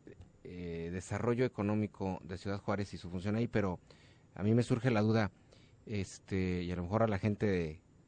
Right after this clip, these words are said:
como, como yo o algunos de nuestros escuchos no sabemos cuál es la misión o cuál es la función de desarrollo económico, y a lo mejor ya los invitaremos para que platiquen con nosotros en directo, pero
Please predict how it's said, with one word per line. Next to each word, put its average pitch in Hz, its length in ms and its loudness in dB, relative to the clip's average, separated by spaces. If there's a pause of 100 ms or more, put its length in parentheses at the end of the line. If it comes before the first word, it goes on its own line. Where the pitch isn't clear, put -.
como, 78 460 -4
como 78 240 -6
yo 87 160 0
o 82 240 0
algunos 87 320 0
de 92 40 0
nuestros 95 320 -2
escuchos 95 320 -6
no 98 120 2
sabemos 95 520 0 (600)
cuál 117 180 2
es 113 80 0
la 92 100 2
misión 87 440 0
o 92 40 2
cuál 107 160 -2
es 104 120 0
la 85 100 -2
función 80 440 -2
de 95 80 0
desarrollo 90 280 -2
económico, 131 320 4
y - 20 8
a 113 40 8
lo 110 60 6
mejor 139 160 6
ya 151 120 4
los 139 160 2
invitaremos 107 460 0
para 98 180 -2
que 90 80 -4
platiquen 101 320 -2
con 101 120 0
nosotros 101 320 -2
en 107 60 2
directo, 151 260 2
pero 98 240 2